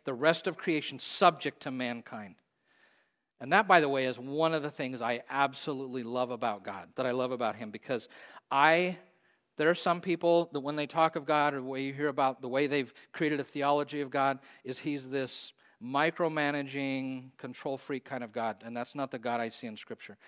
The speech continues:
I see God's greatness and his goodness and his giving away of real power, real authority, real responsibility to mankind. He's giving that away. Not giving it up, but he's giving it away.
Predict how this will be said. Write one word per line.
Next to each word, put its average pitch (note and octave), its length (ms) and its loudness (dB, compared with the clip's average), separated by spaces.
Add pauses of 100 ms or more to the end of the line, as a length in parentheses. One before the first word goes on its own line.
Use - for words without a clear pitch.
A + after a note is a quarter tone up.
(260)
I D#3+ 120 6
see D#3+ 180 0
God's D3 260 4
greatness D3+ 460 0
and D#3 80 -6
his B2 140 -6
goodness C3+ 400 -4 (240)
and A#2+ 120 -10
his D3 280 -4
giving D#3+ 400 0
away C#3+ 420 0 (240)
of B2+ 160 -8
real D3 260 2
power, C3 520 0 (260)
real D#3+ 280 0
authority, C#3 540 -4
real C#3 240 -4
responsibility C3 960 -6
to A2 80 -12
mankind. G#2+ 640 -12 (120)
He's C3 180 -10
giving C#3+ 320 -2
that C3+ 160 2
away. A2+ 300 -6 (260)
Not D3 180 0
giving D#3+ 280 2
it E3+ 120 -4
up, D#3+ 300 0 (240)
but C#3+ 80 -4
he's C3+ 160 -6
giving D3 260 0
it C3+ 80 -4
away. B2 320 -4